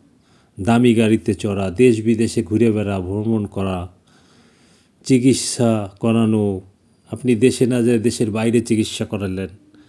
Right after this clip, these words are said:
এ কারণে আপনার অর্থের প্রয়োজন। মধ্যবিত্তদের কিন্তু অনেক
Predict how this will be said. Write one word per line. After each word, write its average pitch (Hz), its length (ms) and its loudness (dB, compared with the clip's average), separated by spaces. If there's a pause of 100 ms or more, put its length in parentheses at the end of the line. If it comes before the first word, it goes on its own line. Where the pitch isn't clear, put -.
(240)
এ 120 80 -4
কারণে 139 280 -2
আপনার 127 240 -4
অর্থের 120 420 -2
প্রয়োজন। 80 460 -4 (1700)
মধ্যবিত্তদের 151 800 4
কিন্তু 151 180 0
অনেক 151 260 2